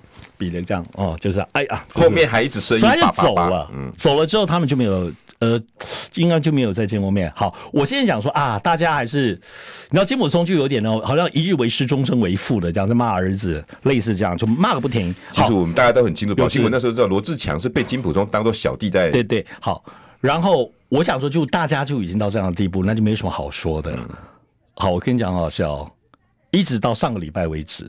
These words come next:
Speaker 2: 嗯。
Speaker 1: 上个礼拜为止，每隔几天，每隔几天，只要罗智强在上节目分析或等等，也没有再特别讲蓝白，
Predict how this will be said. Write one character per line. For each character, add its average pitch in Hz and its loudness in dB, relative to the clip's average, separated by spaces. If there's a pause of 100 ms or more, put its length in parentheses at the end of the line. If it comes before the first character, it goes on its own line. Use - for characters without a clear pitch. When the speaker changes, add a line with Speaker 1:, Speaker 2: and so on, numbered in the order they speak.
Speaker 2:
嗯。 62 -6 (220)
Speaker 1:
上 120 0
个 95 0
礼 92 -2
拜 95 -2
为 85 -2
止， - -10 (380)
每 127 2
隔 120 2
几 85 -6
天， 98 0
每 101 0
隔 107 0
几 98 -4
天， 92 -2 (380)
只 123 0
要 165 2
罗 117 2
智 131 -2
强 90 0
在 104 0
上 113 -2
节 90 -6
目 90 -4 (320)
分 135 -2
析 123 -2
或 117 0
等 95 -2
等， 90 0
也 113 2
没 131 2
有 185 2
再 135 -2
特 135 -4
别 104 0
讲 85 -4
蓝 80 -4
白， 80 -4